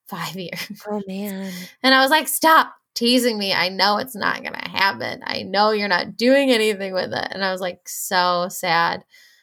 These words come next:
Speaker 1: Um, but he did just complete, uh, directing. Um,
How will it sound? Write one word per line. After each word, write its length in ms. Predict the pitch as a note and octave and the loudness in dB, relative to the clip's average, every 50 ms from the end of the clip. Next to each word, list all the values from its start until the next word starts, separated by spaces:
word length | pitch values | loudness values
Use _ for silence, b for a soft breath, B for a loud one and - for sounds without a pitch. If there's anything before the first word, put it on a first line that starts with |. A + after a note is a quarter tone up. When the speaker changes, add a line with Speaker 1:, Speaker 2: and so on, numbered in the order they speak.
| b b b - | b b b 0
Speaker 1:
Um, 540 | G3+ G3 F#3+ F3+ F3+ E3+ E3 E3 E3+ F3 F3 _ _ _ _ _ _ _ _ _ _ _ _ _ _ _ _ _ _ _ _ - | 2 4 4 4 4 2 0 -4 -6 -12 -18 _ _ _ _ _ _ _ _ _ _ _ _ _ _ _ _ _ _ _ _ -2
but 120 | G#3+ G#3+ | -2 -2
he 160 | - B3+ A#3+ G#3+ | 0 0 -2 0
did 240 | G#3 B3+ C#4+ D#4 D4 | 2 2 0 0 0
just 260 | D4+ D4 C4+ C4 - | -2 -2 -2 -2 -2
complete, 680 | - A#3+ G3 G3+ - - - A#3 A#3+ A#3+ B3 - - _ _ _ _ _ _ _ _ _ _ _ _ - | -4 -4 -4 -6 -8 -8 -4 0 0 0 0 0 -4 _ _ _ _ _ _ _ _ _ _ _ _ 0
uh, 340 | G#3+ G#3 G3 F#3+ F3+ F3+ G3 G3+ | 2 4 6 6 6 4 2 -2
directing. 1200 | - G3 F#3+ F#3+ F#3 F#3+ G#3+ G#3 - - - A3 G#3 G3+ G3 G3 F#3+ F#3+ F#3 F#3 F#3 F#3 F3 - - | -4 -4 0 2 2 2 2 0 -4 -4 -2 0 2 2 2 2 2 0 -2 -6 -10 -12 -10 -8 -4
Um, 760 | F#3+ F#3+ F3+ F3 E3+ E3 E3 F3+ - - - - - G#3 | -2 -2 0 0 0 -2 -2 -4 -6 -10 -12 -16 -18 -18